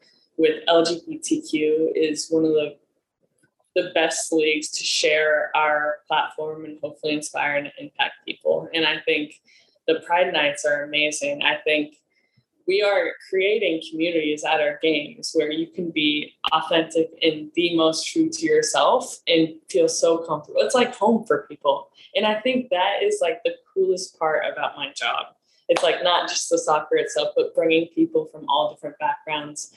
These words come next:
diversity, um, whatever, identities, gender identities, sexual orientation, race. And I've seen it more and more now than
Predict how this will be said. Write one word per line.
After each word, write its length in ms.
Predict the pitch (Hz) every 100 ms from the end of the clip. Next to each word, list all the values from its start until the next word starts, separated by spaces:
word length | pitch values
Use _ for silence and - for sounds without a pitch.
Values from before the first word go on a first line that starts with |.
| - _
diversity, 920 | 180 165 156 160 - 160 151 147 151 -
um, 360 | 156 147 143 - - - - _ _ _ _
whatever, 420 | 202 196 151 147 123
identities, 800 | 165 165 170 160 160 160 156 -
gender 400 | 180 170 165 165
identities, 1000 | 160 156 151 156 156 156 151 - - - _ _
sexual 480 | - 175 175 175 160
orientation, 720 | 160 156 156 165 160 156 143
race. 480 | 151 151 160 - - - - _ -
And 380 | 180 160 143 - _ _ _ - - _ _ _ _ _ -
I've 360 | 185 185 180
seen 300 | - - 233
it 240 | 214 - 160
more 360 | 175 185 190
and 260 | 180 165 160
more 520 | 160 160 156 151 151 165
now 160 | 165
than 220 | 156 156